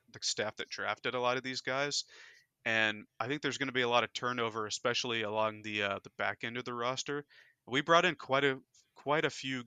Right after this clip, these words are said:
good undrafted guys. I know our drafted rookie class was only five players, but there were a g-,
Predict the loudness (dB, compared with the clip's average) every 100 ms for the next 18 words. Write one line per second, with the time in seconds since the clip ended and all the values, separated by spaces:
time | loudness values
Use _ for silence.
0 | -4 0 2 2 -2 -4 0 0 0 -4
1 | -6 -4 -4 -6 -8 -4 0 4 6 6
2 | 4 2 2 0 -6 -8 -12 -10 -6 -6
3 | -6 -10 _ -4 2 2 0 -4 -6 -4
4 | -4 -4 -6 0 0 0 -2 -2 -2 -6
5 | -10 -16 -20 -20 _ 2 6 6 4 -2
6 | -8